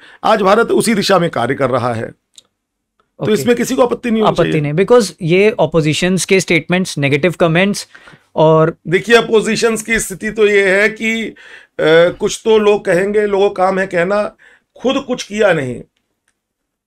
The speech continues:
Speaker 1: और वास्तव में अल्पसंख्यकों के नाम पे सिर्फ वर्ग विशेष को उनका अपीचमेंट करना और जो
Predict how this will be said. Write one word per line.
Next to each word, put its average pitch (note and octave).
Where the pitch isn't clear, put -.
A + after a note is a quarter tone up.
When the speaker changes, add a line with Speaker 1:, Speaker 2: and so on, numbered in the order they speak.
Speaker 1:
और F#3+
वास्तव F3+
में A#3+
अल्पसंख्यकों G#3
के G3+
नाम F#3
पे G#3+
सिर्फ G3+
वर्ग E3+
विशेष E3+
को F3+
उनका F#3+
अपीचमेंट G3
करना A#3
और A#3+
जो F#3+